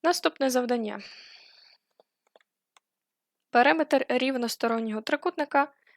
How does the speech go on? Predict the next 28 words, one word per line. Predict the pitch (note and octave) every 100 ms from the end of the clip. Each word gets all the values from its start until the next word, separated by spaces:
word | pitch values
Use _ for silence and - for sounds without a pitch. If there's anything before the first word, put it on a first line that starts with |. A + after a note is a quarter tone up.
| _
дорівнює | A#3 B3 D4 C4
тридцять | A#3 B3 A#3+
шість | A3 B3 -
сантиметрів. | A3+ A3 G#3 A3 - - _ _ _ _ _ _ -
Знайди | A#3 C#4 D4+
сторону | D#4 - B3+ B3+ A#3
трикутника. | - G#3+ - - G3 - A#3+ - _ -
Беремо | A3+ D#4 D4+
з | A#3+
вами | A#3+ A3
трикутник. | - A3+ - - D4+ - - _ _ _ _ _
Давайте | A#3 A3+ C4 A#3+
його | A3 A#3 A3+
рівностороннім | A#3+ A3+ A3 - G#3+ A3 G#3+ G#3+
зробимо, | G#3+ G#3+ G#3+
тобто | A#3 -
всі | A3+ C4
сторони | A#3+ - A3+ A3+
мають | A3 A3
бути | G#3+ G#3+ -
однаковими. | A3+ G#3+ A3 - A3+ A#3+ D#4 _ _ _ _ _ _ - _ _ _ _ _ _ _ _ _ _ -
Ну, | G#4+ _
відносно | A#3 B3 A#3+ E4 - C#4+ -
рисунок | A#3+ A#3+ - D4+ C4+
у | B3+
нас | C#4 C#4 - _
плюс-мінус | F#4+ G4+ - C#4+ A#3+
збігається. | G#3+ A#3+ A3+ A3 -